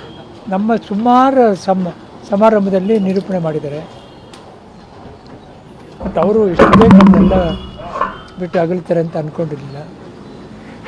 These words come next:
ನಾವು ಏನೇ ಹೇಳಿದ್ರು ಈ ಟೈಮಲ್ಲಿ ಅದು ಧೈರ್ಯ ಆಗಲ್ಲ.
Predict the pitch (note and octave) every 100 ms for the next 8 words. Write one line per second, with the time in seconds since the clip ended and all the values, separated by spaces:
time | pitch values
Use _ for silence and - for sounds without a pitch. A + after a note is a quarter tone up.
0 | - - - - - - - E3+ E3 E3
1 | F3 G3 A#3 G#3 G3+ G3+ G#3 F#3 F3+ F3
2 | F3+ F3+ F3+ E3+ D3 E3+ G3 - - -
3 | - - - - - - - - E3+ E3+
4 | D3 E3+ G3+ G3+ E3 D3+